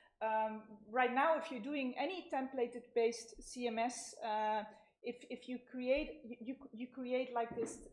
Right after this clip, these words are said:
template for, uh, an article, and then it gets used and used and used and used, and it gets boring. And really, what you sometimes want is you want to inject this little extra module, or you want to inject, I don't know, a video, whatever, and it's not possible because,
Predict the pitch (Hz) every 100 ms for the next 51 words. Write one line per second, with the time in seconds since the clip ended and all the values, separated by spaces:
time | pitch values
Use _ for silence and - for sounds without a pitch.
0 | - 269 285 277 233 - - - _ 233
1 | 214 - - _ _ _ - 208 208 208
2 | - 254 226 - - 285 359 - - _
3 | - 254 269 302 302 - 262 285 277 269
4 | 294 311 247 233 285 285 240 233 277 262
5 | 233 247 269 220 196 285 277 - - 156
6 | 214 247 175 170 - _ _ _ 202 220
7 | 240 330 330 226 226 247 233 262 262 262
8 | 226 - 254 311 226 233 233 247 254 233
9 | 202 247 269 226 - 220 208 214 - -
10 | 220 240 302 302 294 285 285 220 202 208
11 | 226 226 226 220 226 226 226 - 247 240
12 | 214 214 185 269 277 269 240 240 269 262
13 | 254 233 240 254 254 247 247 247 220 214
14 | 226 220 214